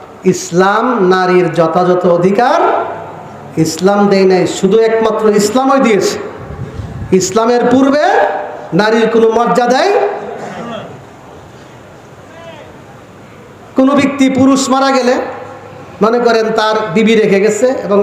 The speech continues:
আগের তরফের ছেলে রেখে গেছে, দ্বিতীয় বিবাহ করে না। ইসলামের পূর্বে দ্বিতীয় বিবি, স্বামী মারা গেলে আগের তরফের সন্তান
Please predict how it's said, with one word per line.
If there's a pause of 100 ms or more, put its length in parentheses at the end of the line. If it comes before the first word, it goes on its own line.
আগের (120)
তরফের
ছেলে
রেখে
গেছে, (1000)
দ্বিতীয়
বিবাহ
করে
না। (2250)
ইসলামের
পূর্বে (800)
দ্বিতীয়
বিবি, (680)
স্বামী
মারা
গেলে (720)
আগের (140)
তরফের
সন্তান